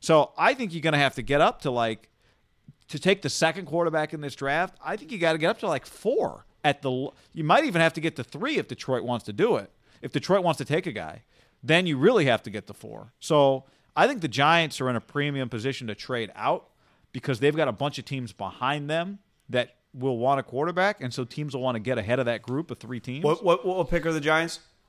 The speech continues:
Speaker 1: The Giants are four.
Speaker 2: Couldn't you justify if you are, let's say Burrow goes, say Burrow goes
Speaker 1: One.
Speaker 2: one.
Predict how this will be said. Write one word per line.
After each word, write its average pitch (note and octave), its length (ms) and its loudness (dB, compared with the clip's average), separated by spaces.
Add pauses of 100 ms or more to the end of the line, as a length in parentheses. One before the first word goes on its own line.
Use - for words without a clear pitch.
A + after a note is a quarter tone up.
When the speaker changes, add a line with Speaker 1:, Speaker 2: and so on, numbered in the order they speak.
(320)
Speaker 1:
The A2+ 80 -16
Giants E3+ 300 -2
are D3 60 -4
four. A#2+ 440 -6 (2750)
Speaker 2:
Couldn't G3+ 260 0
you G#3+ 120 0
justify D#3 720 2 (100)
if A#2 220 -10
you B2+ 280 -2
are, A#2+ 240 0
let's B2 160 -4
say B2+ 100 -4
Burrow C3 300 -2
goes, D3+ 420 -2 (840)
say C#3 140 -4
Burrow C3 340 0
goes D3+ 460 -2 (160)
Speaker 1:
One. A#2 440 -6
Speaker 2:
one. A2+ 480 -6